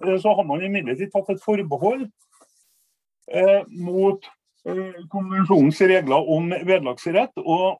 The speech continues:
også helt kort fortalt, eh, så har jo da U S A meddelt at man da, eh, ikke, eh, skal, eh, me-, meddelt en reservasjon mot å innføre en sånn, eh, vederlagsrett, i, i, bortsett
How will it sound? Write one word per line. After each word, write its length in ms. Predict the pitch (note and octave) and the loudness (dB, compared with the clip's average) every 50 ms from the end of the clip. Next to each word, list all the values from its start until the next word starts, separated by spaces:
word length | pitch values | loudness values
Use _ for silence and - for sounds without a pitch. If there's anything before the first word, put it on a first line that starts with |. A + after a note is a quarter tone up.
| - | -8
også 240 | F#3 E3 - F3+ F#3 F#3 | -12 -8 -4 -4 -2 -2
helt 180 | G3 F#3 E3+ - | -2 -4 -4 -4
kort 160 | - F#3 - | -6 -6 -4
fortalt, 460 | - F#3 - G#3 G#3+ B3 C#4+ C#4 - - - _ _ _ _ _ _ _ _ - | -6 -4 -2 0 0 0 -2 -6 -10 -16 -20 _ _ _ _ _ _ _ _ -4
eh, 200 | F#3 F#3+ F#3+ F#3 | -4 -4 -4 0
så 340 | - G3+ F#3+ F#3 F#3+ G3 - E3+ | 2 2 4 4 4 4 2 2
har 140 | F#3+ E3 D#3+ | 0 0 0
jo 80 | F3 F3 | 0 0
da 80 | E3+ | 0
U 200 | E3+ E3+ E3+ E3+ F3 | 0 0 -2 -4 -4
S 100 | D#3+ - | -2 -2
A 80 | E3 | -4
meddelt 600 | E3 F3 E3+ D#3 C3+ C3+ F#3+ A#3 C#4 C#4 - - - _ _ _ _ _ _ _ _ | -4 -2 -2 -2 0 0 -2 -2 -2 -6 -10 -16 -20 _ _ _ _ _ _ _ _
at 180 | - F3+ F3+ F3+ - | -2 -2 -2 -2 0
man 340 | F#3 F3+ F3 F3+ F#3 F#3 - - | 0 0 0 0 -4 -8 -10 -12
da, 400 | E3 D#3 D#3+ D#3 D#3 E3 F3 D#3+ - _ _ _ _ _ - | -4 0 2 4 4 4 2 0 -4 _ _ _ _ _ -4
eh, 220 | D#3+ E3+ F3 E3 - - | -4 -2 -2 -4 -4 -6
ikke, 600 | G3 G3 - - _ - A#2 A#2+ C#3 D#3+ D#3+ D#3 - _ _ _ - | -6 -6 -6 -6 _ -2 2 2 4 2 2 0 -6 _ _ _ -8
eh, 360 | - D#3+ E3 E3+ D#3+ E3 D#3+ C#3+ - - D3 D#3 | -4 -2 0 0 0 0 -2 -4 -8 -12 -18 -18
skal, 680 | - - - - C#3 D3 D#3+ E3 E3 E3 F3 E3+ E3+ E3 E3 E3 D3+ - D3 D#3 D#3 D3 | -18 -12 -4 2 4 6 6 6 6 4 2 0 -2 -2 -4 -4 -6 -8 -10 -10 -10 -6
eh, 160 | E3 F#3 F#3 | -4 -4 -2
me-, 200 | E3+ F3 F3+ D#3 F3+ | -2 -4 -2 0 2
meddelt 420 | F#3 F3+ D3 A#2+ C#3+ F3 F#3 - | 4 4 4 4 2 2 2 2
en 140 | G3 F#3 F3+ F#3 | 0 0 0 0
reservasjon 720 | F3+ F#3 - - E3 D#3 E3 E3 - - G#3+ A#3 A#3+ B3 A3 - _ _ _ _ _ - | -2 -2 -2 -2 0 2 2 0 2 -2 -4 -2 -4 -6 -6 -8 _ _ _ _ _ -8
mot 240 | F3+ F3+ F3+ F3 | -6 -6 -4 0
å 80 | F3 G3+ | 0 0
innføre 540 | F#3 F3 E3 D3 B2+ B2 - C#3+ A#2+ B2+ D3+ | 0 0 -2 -4 -4 -6 -6 -6 -4 -2 -2
en 100 | E3+ D#3+ | -2 -2
sånn, 180 | F3 E3 E3+ | -2 -2 -2
eh, 180 | F3 E3+ E3+ E3+ | -2 -2 -2 0
vederlagsrett, 640 | E3+ F3+ F3+ D#3 C3 C3 - - F#3+ A3 A#3+ - - - - _ _ _ _ _ _ _ _ _ | 0 -2 -2 -2 -4 -6 -4 0 0 0 0 -2 -8 -18 -20 _ _ _ _ _ _ _ _ _
i, 140 | - E3 E3+ | -4 -2 -2
i, 920 | F3 F3 F3 F3 F3 F3 E3 E3+ E3+ E3+ E3+ E3 D#3+ - - C3+ D3+ D#3 D#3+ | -2 -4 -6 -6 -6 -8 -8 -10 -10 -8 -8 -8 -10 -10 -6 -4 -2 -2 0
bortsett 720 | E3 D3+ F3 F#3 - - - - - F#3+ G#3+ G#3+ - - | 2 2 2 0 0 -4 -4 2 4 4 4 2 -2 -10